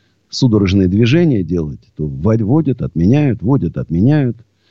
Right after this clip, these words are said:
Уже и постановление о масках от-, ввели, отменили, и проезд там, проверка в метро, ввели, отменили. А надо уже масштабные реформы начинать.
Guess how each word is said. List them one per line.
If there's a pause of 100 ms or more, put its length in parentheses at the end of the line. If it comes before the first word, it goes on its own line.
(320)
Уже
и
постановление
о
масках
от-,
ввели,
отменили,
и (180)
проезд
там,
проверка
в
метро,
ввели,
отменили. (520)
А
надо
уже
масштабные
реформы
начинать.